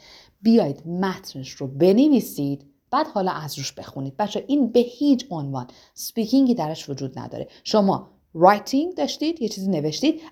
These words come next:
از روش خوندید، شده ریدینگ. پس اصلاً این اشتباه رو نکنید، ولو اینکه صحبتتون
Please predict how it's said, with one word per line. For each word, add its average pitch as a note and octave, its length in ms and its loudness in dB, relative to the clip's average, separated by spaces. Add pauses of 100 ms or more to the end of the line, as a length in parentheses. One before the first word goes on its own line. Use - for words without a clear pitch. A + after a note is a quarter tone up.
از F#3+ 220 2
روش A#3 140 0
خوندید، G#3+ 240 -2
شده D#3 300 0
ریدینگ. C3+ 320 -4 (520)
پس B3 240 0 (200)
اصلاً C#4 400 0
این G3 180 4
اشتباه D#3 540 -4
رو A#3 240 -2 (140)
نکنید، D#3+ 520 0
ولو G3+ 200 4
اینکه C#3+ 240 -6
صحبتتون F3 680 -8